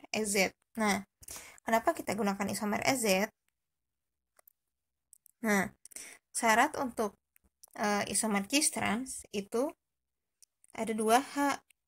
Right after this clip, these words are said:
Seperti ini, seperti ini. Nah, kalau hanya cuma ada satu atau bahkan tidak ada H, maka kita tidak boleh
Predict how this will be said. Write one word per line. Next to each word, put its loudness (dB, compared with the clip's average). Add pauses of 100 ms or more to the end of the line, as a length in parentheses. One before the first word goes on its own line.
(520)
Seperti -4
ini, 0
seperti -18 (120)
ini. 2 (1500)
Nah, 0
kalau 0
hanya 2
cuma 0
ada 2
satu 0
atau -4
bahkan -4
tidak 0
ada 4
H, -4 (760)
maka 0
kita -2
tidak 2
boleh 2